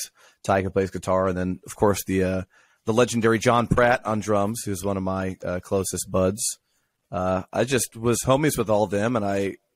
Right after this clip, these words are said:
was a fan of the band too. You know, I, like, just love seeing them, and we'd done some shows with them as Claudad, which is, was super fun. Then they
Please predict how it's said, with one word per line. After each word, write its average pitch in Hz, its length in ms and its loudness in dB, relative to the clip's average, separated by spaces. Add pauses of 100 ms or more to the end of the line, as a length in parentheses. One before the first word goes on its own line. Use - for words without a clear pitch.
(320)
was 95 300 -4
a 104 60 2
fan 117 400 2
of 104 80 2
the 107 60 0
band 104 360 0
too. 107 420 -2
You 101 80 -10
know, 104 220 -2
I, 107 80 2
like, 98 260 -4
just 92 200 -14
love 98 180 -2
seeing 98 320 -4
them, 95 320 -4
and 104 100 -4
we'd 117 160 2
done 123 200 4
some 120 120 -6
shows 120 360 0
with 110 120 -8
them 104 160 -4
as 101 140 0
Claudad, 98 500 0
which 101 220 -8
is, 87 120 -10 (180)
was 92 160 -8
super 95 200 -10
fun. 92 280 -8 (760)
Then 101 140 2
they 101 260 4